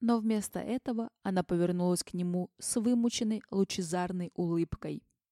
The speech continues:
«Так как ты жил все это время, Джаред?» Темные глаза мужчины сузились. «В делах».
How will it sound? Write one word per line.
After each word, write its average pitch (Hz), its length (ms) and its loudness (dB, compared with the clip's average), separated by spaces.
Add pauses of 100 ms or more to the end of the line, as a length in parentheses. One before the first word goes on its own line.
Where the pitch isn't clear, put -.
(380)
«Так 254 200 2
как 311 220 0
ты 247 140 6
жил 240 240 4
все - 180 2
это 269 160 4
время, 262 300 6
Джаред?» 247 520 2 (1000)
Темные 160 400 -2
глаза 160 320 -2
мужчины 160 440 -4
сузились. 190 680 -4 (840)
«В 214 120 -8
делах». 240 560 0